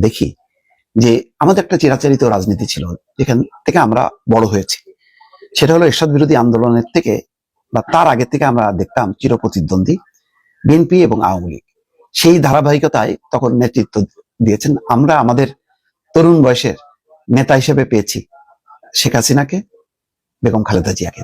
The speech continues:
তার নেতৃত্বে দীর্ঘ সেই নয় বছর এরশাদ বিরোধী আন্দোলন, সেই আন্দোলনে কাছ থেকে দেখেছি, তারপরে সাংবাদিকতায় কাছ থেকে দেখেছি। তারপর দুঃখজনকভাবে এরশাদ পতনের পর থেকে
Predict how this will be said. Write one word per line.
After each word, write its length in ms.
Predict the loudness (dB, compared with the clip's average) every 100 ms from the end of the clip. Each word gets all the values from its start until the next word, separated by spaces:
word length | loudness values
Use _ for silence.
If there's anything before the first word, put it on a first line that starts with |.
| -2
তার 140 | 0
নেতৃত্বে 480 | 0 -2 -6 -4 -4 -4 -2
দীর্ঘ 200 | -2 -2 -4 -4 _ _ _ -20 _ _ _
সেই 300 | -4 -2 0 -2 -4 _ -2
নয় 160 | 0
বছর 280 | 0 -2 -6 -10 -18 _ _ _ -8
এরশাদ 220 | -4 -2 0
বিরোধী 240 | 0 0
আন্দোলন, 340 | -4 -4 -6 -10 _ _ _ _ _
সেই 180 | 0 2 2
আন্দোলনে 400 | 2 0 0 -2
কাছ 180 | -2 -2
থেকে 160 | -2 -2
দেখেছি, 280 | -4 -8 -6
তারপরে 320 | -4 -4 -4
সাংবাদিকতায় 680 | -2 0 0 -2 -4 -8 -12 _ _ _ -4
কাছ 160 | -4 -2
থেকে 180 | -2 -2
দেখেছি। 360 | -4 -6 -10 -16 -20 -20 -20 -20 _ _ _ -4
তারপর 200 | -2 -2
দুঃখজনকভাবে 640 | -2 0 0 2 0 -2
এরশাদ 260 | -2 -2 -4
পতনের 300 | -4 -4 -4
পর 160 | -4 -4
থেকে 260 | -4 -6